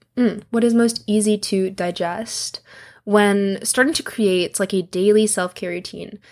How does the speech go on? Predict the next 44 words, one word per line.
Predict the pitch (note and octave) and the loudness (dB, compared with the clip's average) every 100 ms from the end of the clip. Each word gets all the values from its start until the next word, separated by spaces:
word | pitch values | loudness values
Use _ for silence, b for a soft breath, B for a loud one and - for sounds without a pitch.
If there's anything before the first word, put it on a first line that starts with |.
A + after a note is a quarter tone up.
| b b | b b
is | - C4 | 0 2
to | C#4 | 0
prioritize | C4+ B3+ A3+ A3 G3 G3 | 2 4 4 4 0 -2
these | G3 F#3+ | -4 -4
three | - D#3+ | -4 -6
things. | - B3 G3 | 2 2 4
So | - | 0
the | F3+ | -2
mind, | F#3 A3+ C4 A#3+ | -2 0 0 -2
the | |
body, | G3 E3+ F3 | -4 -4 -4
and | - E3+ | -8 -8
the | |
soul. | E3+ - - G3+ b b b b b _ _ | -8 -8 -12 -14 b b b b b _ _
And | A#3 | 0
it's | B3 | 2
really | C4+ D4+ | 2 2
easy | B3+ A3 A3 | 2 4 4
to | A3 - | 2 0
neglect | F#3+ F#3 E3+ - - - - _ _ _ - | 0 -2 -4 -6 -6 -6 -8 _ _ _ -4
one | G3 F#3 | 0 2
of | F#3 | 0
these | F#3 F#3 - | 0 -4 -4
three | F3 | -6
things | F#3 - - A3 - - _ - | -6 -10 -8 -4 -4 -4 _ 0
and | F#3+ F3 F3+ | 2 2 0
focus | D#3+ D#3 - - - | -2 -2 -4 -4 -2
on | G3 F3 | -2 -4
the | E3+ | -4
other. | D3+ C3 F3+ | -4 -4 -2
For | - | 2
example, | G3+ F#3 G3 G3 G3+ G3 F#3 | 2 4 2 2 2 2 2
if | G3 - | -2 -8
you | G3 G3 G3+ G3 | -4 0 0 0
are | F#3+ F3+ | -2 -4
only | G3 A3+ C4+ | -2 0 2
really | C4 B3+ A#3 | 2 2 2
focused | - F#3 F#3 F3+ F#3+ - - B B B B _ | 0 0 0 -2 -2 -6 -10 B B B B _
on | F#3 F3 E3+ E3+ E3+ - | 0 2 4 2 -2 -4
maybe | G3+ G3 | -4 -2
your | B3 | -2
physical | C#4 D4+ D4 C4 | 0 0 0 0
health, | F#3+ - - _ - | -2 -4 -6 _ 0
which, | B3+ - - | 0 0 -10